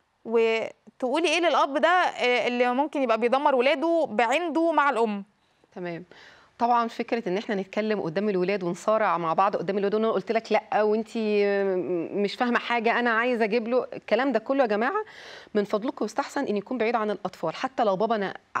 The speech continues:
Speaker 2: آسفة، عمل حاجة مش على رضاكي، يعني يفضل إن إحنا ما نعاتبش بابا وما نوجهش أي ملامة لبابا قدام الولاد، لكن ما بيننا وبين بابا نوضح الكلام ده. على فكرة، أغلب اللي بيعملوا كده بيعملوه، أنا آسفة في التعبير، عن جهل.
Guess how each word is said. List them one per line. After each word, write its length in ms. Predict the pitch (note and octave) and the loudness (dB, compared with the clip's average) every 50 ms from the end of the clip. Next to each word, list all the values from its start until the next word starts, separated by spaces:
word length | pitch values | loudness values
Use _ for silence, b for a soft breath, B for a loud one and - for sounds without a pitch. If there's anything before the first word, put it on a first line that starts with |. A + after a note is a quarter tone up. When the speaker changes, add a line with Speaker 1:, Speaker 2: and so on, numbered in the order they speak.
| - - | -2 -2
Speaker 2:
آسفة، 300 | G#3 - - - - D#3+ | -4 -4 -4 -10 -6 -2
عمل 340 | E3 G3 B3 C4 A#3 G#3+ F#3+ | 2 2 2 2 2 0 -2
حاجة 440 | - - B3 B3+ B3+ G3 G#3 F#3 B B B B B B B - | -2 0 2 2 4 4 0 -2 B B B B B B B 0
مش 220 | A#3+ C#4+ - - | 0 2 2 2
على 200 | B3+ A3 G#3+ G#3 | 0 2 2 2
رضاكي، 420 | G3+ G#3 F#3+ A#3+ D4+ - - - C5+ A#4+ B B B B B B B B B _ - | 2 4 4 2 2 2 0 -2 -2 -2 B B B B B B B B B _ -4
يعني 420 | G#3 G3 F#3 F#3 F#3+ F#3 F3+ - - - - - - _ _ - | -2 -2 0 0 0 0 -2 -2 -6 -14 -20 -20 -20 _ _ -4
يفضل 420 | - G#3 F#3+ - B3+ A3+ A3 A#3+ G#3 | -4 -4 -2 -2 -4 0 0 0 0
إن 80 | G#3 | 0
إحنا 200 | A3+ - C4+ A#3+ | -2 -2 -2 0
ما 120 | G#3+ G#3 A3 | 0 0 0
نعاتبش 520 | A#3+ A3 F#3 G3+ - - B3 - - - | 0 0 -2 -4 -4 -6 -8 -6 -4 -4
بابا 300 | G#3+ F3+ A#3 C4 A#3+ C4 | 0 2 2 2 2 2
وما 260 | B3+ B3+ A#3 G#3+ A3 | 2 2 2 2 2
نوجهش 840 | A#3 A#3+ A#3 A3+ A3 G#3 G3+ G3 F3+ E3 F3+ B3 A#3+ A3 - - B3+ | 2 2 2 2 2 2 2 0 0 -2 -2 -2 -2 -2 -4 -4 -4
أي 320 | - - A#3 B3+ A#3+ A#3 | -2 -2 -2 0 0 0
ملامة 360 | A3+ A3 G#3+ A3+ B3+ C4+ B3 | 0 0 0 0 0 0 0
لبابا 220 | A3 G3+ A#3 A3+ A#3+ | 0 0 0 -2 -2
قدام 320 | - F#3+ E3 E3+ G3 A3 | -2 -2 -4 -4 -4 -2
الولاد، 300 | G#3 E3+ E3 E3 E3 - | -2 -4 -4 -6 -6 -6
لكن 220 | G#3+ - A#3 A3+ A3 | -6 -4 -2 0 0
ما 60 | A3 | 0
بيننا 200 | G#3+ D4 E4 E4 | 0 2 2 2
وبين 200 | C#4+ A3 C#4 C#4 | 2 2 0 0
بابا 280 | A#3+ B3+ C#4 A#3+ D4 - B B B B B B B B - | 0 0 0 0 0 -4 B B B B B B B B 0
نوضح 360 | A3+ C4 D4+ C4 A#3+ A#3+ - | 2 2 2 0 -2 -6 -8
الكلام 340 | G#3+ - - G3 G#3 G#3+ G3+ | -8 -6 -4 -4 -2 -2 -2
ده. 100 | F#3 F#3 | -2 -2
على 160 | F#3 F#3+ G3+ | -2 -2 -2
فكرة، 300 | - E4 D#4 - D#4 C4 | -4 -4 -6 -2 -2 -2
أغلب 440 | - - D#4 D4+ D4 C4+ A3 F#3+ F#3 | 2 2 0 2 2 2 0 0 0
اللي 140 | F#3 F3+ | -2 -2
بيعملوا 340 | F3 E3+ F3+ F3+ A3+ C4 E3+ | -2 -2 -2 -2 -2 -4 -4
كده 140 | - - C#4 | -4 -4 -4
بيعملوه، 340 | G#3 G#3+ G3+ F#3+ F#3+ A3+ B3+ | -2 -2 -2 -2 -2 0 0
أنا 140 | C4+ B3 - | -2 -2 -4
آسفة 140 | B3 - - | -8 -12 -14
في 60 | - | -18
التعبير، 280 | - - G3 G3 A#3+ B3+ | -12 -10 -8 -6 -6 -4
عن 180 | A3+ G#3 F#3+ | -4 -4 -2
جهل. 260 | F3 G#3 F3+ D3+ D#3+ | -2 -2 -4 -4 -12